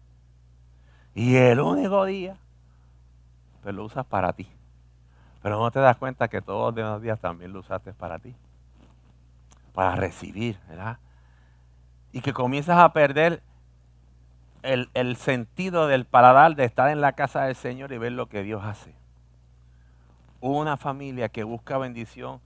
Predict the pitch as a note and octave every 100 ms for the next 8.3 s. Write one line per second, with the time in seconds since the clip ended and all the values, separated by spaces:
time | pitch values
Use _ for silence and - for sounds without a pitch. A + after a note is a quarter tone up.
0 | _ _ - B2 A#2 A#2 A2+ G#2+ A#2+ B2+
1 | C3 C#3 C3 B2+ C3 A#2+ A#2 C3 C3+ -
2 | C3+ - B2+ A2+ - _ _ - B2 D3
3 | C#3+ E3 C#3+ B2 B2 A2 A#2 G#2+ A2 C3
4 | C3 C#3+ B2 B2+ C3 B2+ A#2+ A#2+ B2 B2
5 | C3 A#2 A2+ A2 G#2 B2 C3+ B2 _ -
6 | _ - C3 D3+ D3+ C#3+ B2+ - C#3 C#3
7 | B2 A#2+ B2 A#2+ - A2 A2 G#2+ - F2
8 | E2+ E2+